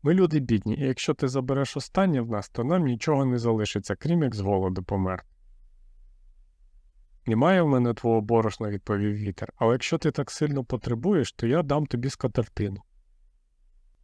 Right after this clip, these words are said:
Але не просто. Якщо скажеш їй: "Скатертина, розстелись і пригости мене найсмачнішими стравами", то вона дасть тобі все, що ти захочеш.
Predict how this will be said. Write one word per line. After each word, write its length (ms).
Але 220
не 120
просто. 460
Якщо 260
скажеш 500
їй: 120
"Скатертина, 680
розстелись 580
і 40
пригости 500
мене 240
найсмачнішими 920
стравами", 540
то 140
вона 260
дасть 320
тобі 180
все, 260
що 200
ти 160
захочеш. 640